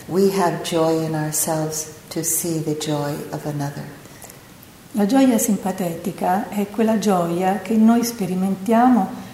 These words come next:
Speaker 2: quando, eh, ci troviamo di fronte alla gioia di un'altra persona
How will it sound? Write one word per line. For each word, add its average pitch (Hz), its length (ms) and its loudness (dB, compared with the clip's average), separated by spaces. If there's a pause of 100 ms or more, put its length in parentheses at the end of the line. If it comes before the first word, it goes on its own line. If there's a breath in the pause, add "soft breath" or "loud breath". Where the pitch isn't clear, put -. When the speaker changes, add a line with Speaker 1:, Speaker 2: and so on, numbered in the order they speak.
(260 loud breath)
Speaker 2:
quando, 214 760 4 (360)
eh, 175 480 -4 (1080)
ci - 140 -4
troviamo 220 500 4
di 196 100 0
fronte 214 600 0
alla 180 240 0
gioia 202 320 2
di 175 120 -2
un'altra 180 380 -2
persona 185 640 -2